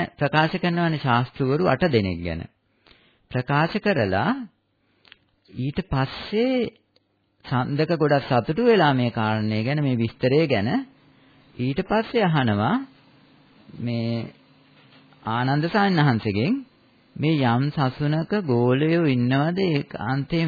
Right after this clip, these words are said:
මේ යම් සසුනක් තියෙනවද මේ ඒකාන්තයෙන් බ්‍රහ්මචර්යාවේ හැසිරෙනවා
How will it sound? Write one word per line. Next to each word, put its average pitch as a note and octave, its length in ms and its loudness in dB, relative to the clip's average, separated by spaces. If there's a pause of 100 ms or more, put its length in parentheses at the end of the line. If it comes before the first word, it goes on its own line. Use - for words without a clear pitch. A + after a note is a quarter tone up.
මේ G2+ 340 -4
යම් A#2 200 0
සසුනක් C3+ 500 0
තියෙනවද A#2+ 540 0 (840)
මේ - 280 -6
ඒකාන්තයෙන් D3 880 0
බ්‍රහ්මචර්යාවේ D#3 1040 2 (240)
හැසිරෙනවා B2 640 2